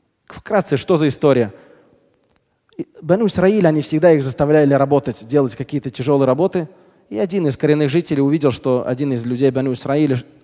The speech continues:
занимается как-, какой-то работой. Он что сказал? «Ихта амаляк ва та'аль инди амаль фи мазраати». «Оставь работу, идём ко мне, как раба. Идём ко мне в моём саду работай». И тогда он аба, то есть не согласился,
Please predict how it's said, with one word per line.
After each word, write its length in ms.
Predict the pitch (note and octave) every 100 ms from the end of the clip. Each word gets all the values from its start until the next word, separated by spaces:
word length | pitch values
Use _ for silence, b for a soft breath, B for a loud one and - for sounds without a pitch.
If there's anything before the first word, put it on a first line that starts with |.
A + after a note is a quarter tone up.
| _ -
занимается 560 | C3+ C#3+ C#3+ C3 C3
как-, 160 | C3 -
какой-то 320 | C3 C#3 C3+
работой. 340 | C3+ F3+ G3+ E3
Он 120 | C#3
что 180 | - F3
сказал? 240 | D#3+ D3+
«Ихта 420 | G#3 - F3 C#3
амаляк 340 | G#3+ G#3 G#3+ G3
ва 80 |
та'аль 300 | F3 F3 E3+ D#3+
инди 200 | G#3 F#3
амаль 320 | D#3 F3 D#3+
фи 140 | C#3 D#3+
мазраати». 600 | D3+ C#3 C3 A#2+ C3 A#2
«Оставь 320 | E3 - G#3
работу, 340 | E3+ F#3+ A3+ F#3
идём 200 | F#3 E3
ко 100 | E3
мне, 220 | D3 A#2 - -
как 180 | D3
раба. 380 | D#3 D#3 D3 A2+ -
Идём 240 | D#3+ F#3+
ко 120 | F3
мне 160 | E3+ F3+
в 60 | D3+
моём 240 | D#3+ D3
саду 280 | D3+ C#3+ C#3+
работай». 440 | C3+ G3 A3+ A3 b b b b b b
И 80 | C#3+
тогда 260 | D#3 D#3+ E3+
он 140 | D3
аба, 400 | D3 C#3+ E3+ E3+
то 140 | D#3 C3+
есть 100 | A#2+
не 100 | C3
согласился, 680 | C3+ C#3 D3 G3+ F#3 F#3